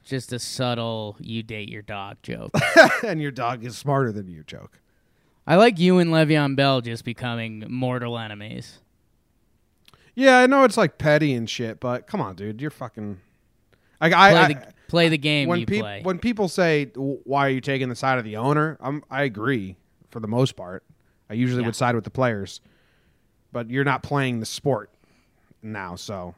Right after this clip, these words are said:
Speaker 2: and the Steelers are doing somewhat fine without you, so.
Speaker 1: Yeah, they're,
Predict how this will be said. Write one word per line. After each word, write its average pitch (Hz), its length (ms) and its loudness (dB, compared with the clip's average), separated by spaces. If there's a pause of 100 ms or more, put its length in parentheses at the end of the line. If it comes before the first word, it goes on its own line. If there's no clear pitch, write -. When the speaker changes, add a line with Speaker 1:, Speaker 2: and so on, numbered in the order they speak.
(120)
Speaker 2:
and 123 140 -6
the 123 40 -4
Steelers 131 400 -4
are 113 80 -6
doing 117 380 -4 (360)
somewhat 117 340 -2
fine 110 280 -6
without 95 360 -10
you, 76 100 -18
so. 73 280 -16 (460)
Speaker 1:
Yeah, 151 280 2 (200)
they're, 123 260 -6